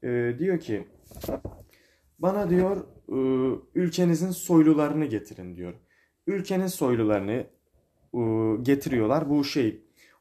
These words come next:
o kısımda bir nehir var. Nehirden, e, gemiyle geliyorlar kanka. Bu diyor ki, "Ben," diyor, "size şehri hazırlattım," diyor, "sizin için. Önce," diyor, e, "gemide biraz bekleyin, sizi şehre alacağım."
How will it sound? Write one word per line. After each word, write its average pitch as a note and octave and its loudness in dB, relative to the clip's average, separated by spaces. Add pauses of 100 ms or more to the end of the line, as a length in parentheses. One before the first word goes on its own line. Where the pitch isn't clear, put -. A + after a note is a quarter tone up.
o D#3 2
kısımda C3 -2
bir C#3 0
nehir B2 -2
var. C3 -2
Nehirden, C3+ -2
e, G#2+ -2
gemiyle G#2 -2
geliyorlar G2 -4
kanka. G2+ -10 (480)
Bu F#3 -2
diyor G#3 -2
ki, - -4
"Ben," F#3+ 0
diyor, D#3+ 6
"size E3 -4
şehri E3+ 2
hazırlattım," G#2+ -2
diyor, F#2+ -6
"sizin A2 -6
için. F3 -10 (400)
Önce," E3+ 0
diyor, E3 2
e, B2 -2
"gemide D#3 2
biraz C#3 0
bekleyin, D#3 -2 (320)
sizi D3+ 0
şehre A#2+ -2
alacağım." G2 -2